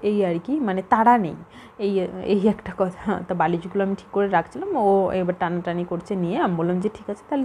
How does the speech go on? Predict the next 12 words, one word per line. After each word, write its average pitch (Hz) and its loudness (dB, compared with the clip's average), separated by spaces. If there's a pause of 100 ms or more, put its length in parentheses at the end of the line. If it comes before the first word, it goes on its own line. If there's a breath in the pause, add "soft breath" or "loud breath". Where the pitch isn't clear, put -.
তুমি 240 0
নাও, 254 2 (500 loud breath)
তুমি 226 4
নিয়ে 233 4
ওইখানে 214 2
রাখো।" - -6 (340 loud breath)
ও 196 2
কি 220 0
আর 220 2
সেই 220 0
কথা 220 -2
শুনবে? 349 -4